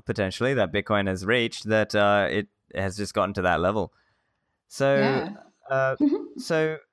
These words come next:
Speaker 1: tell us a little bit about the timeline then for your artwork on, on this particular Stock to Flow artwork.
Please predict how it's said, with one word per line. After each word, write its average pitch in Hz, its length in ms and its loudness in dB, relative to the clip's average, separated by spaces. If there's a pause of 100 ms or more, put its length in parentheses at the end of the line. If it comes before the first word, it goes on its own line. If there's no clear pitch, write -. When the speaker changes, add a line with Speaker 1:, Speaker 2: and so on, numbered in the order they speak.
(680)
Speaker 1:
tell 185 180 2
us 202 100 -4
a 180 60 2
little 160 220 2
bit 151 160 2
about 143 260 2
the 135 80 -4
timeline 139 560 2
then 123 440 0
for 113 580 2
your 104 600 2 (400)
artwork 107 560 2
on, 95 120 2
on 98 220 2
this 98 180 -2
particular 98 640 0
Stock - 240 -4
to 95 80 -8
Flow 107 440 2 (140)
artwork. 90 560 2